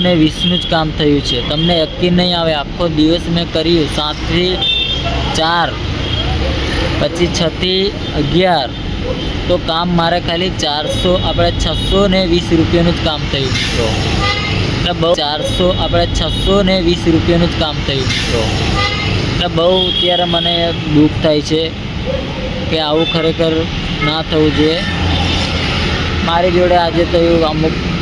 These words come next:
બીજા રાઇડરો હોય એમની જોડે બી થઈ શકે આવું. તો આવું જ્યારે આપણે હવે જિમ્મેદારી હોય એટલે કરવું પડે પછી જે કામ થયું, પણ હવે ખરેખર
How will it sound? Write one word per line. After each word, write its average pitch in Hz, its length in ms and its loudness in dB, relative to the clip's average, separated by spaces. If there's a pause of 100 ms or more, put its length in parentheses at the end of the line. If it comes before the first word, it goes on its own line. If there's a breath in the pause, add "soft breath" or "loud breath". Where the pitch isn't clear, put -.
બીજા 151 300 4
રાઇડરો 156 440 4
હોય 156 200 4
એમની 151 240 0
જોડે 151 300 4
બી 151 160 2
થઈ 147 200 -2
શકે 139 320 -2
આવું. 127 220 0 (2250)
તો - 120 0
આવું 160 300 0 (140)
જ્યારે 160 360 2
આપણે 170 320 -2 (1300)
હવે 143 260 0 (260)
જિમ્મેદારી 160 640 0
હોય 170 160 4
એટલે 160 260 0
કરવું 170 360 0
પડે 147 260 2
પછી 143 300 -2 (200)
જે 151 100 2 (120)
કામ 139 160 -4 (120)
થયું, 139 260 -2 (180)
પણ 139 220 -2
હવે 147 220 0 (400)
ખરેખર 160 380 0